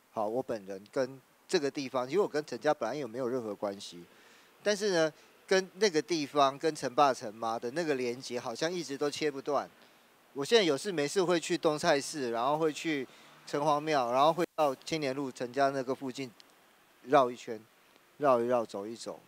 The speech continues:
然后，然后那些东西其实仿佛都还在一样。其实那个画面其实是存在在我脑-，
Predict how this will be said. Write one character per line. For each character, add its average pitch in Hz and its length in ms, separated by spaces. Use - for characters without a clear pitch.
然 107 140
后， 127 260
然 131 100
后 156 80
那 180 60
些 180 160
东 170 180
西 156 120
其 131 160
实 131 100
仿 107 240
佛 120 80
都 156 100
还 135 160
在 123 300
一 95 160
样。 104 220
其 135 120
实 156 120
那 202 100
个 139 140
画 151 200
面 139 160
其 120 140
实 127 80
是 160 140
存 127 200
在 170 140
在 170 100
我 120 140
脑-， 107 240